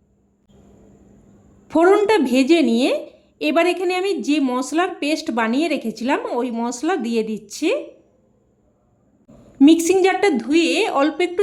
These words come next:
জলও দিয়ে দিচ্ছি। এবার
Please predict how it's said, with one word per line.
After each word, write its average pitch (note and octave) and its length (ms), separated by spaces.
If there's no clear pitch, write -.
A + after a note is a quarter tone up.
জলও C4+ 280
দিয়ে A3 220
দিচ্ছি। A3+ 380
এবার F#4 180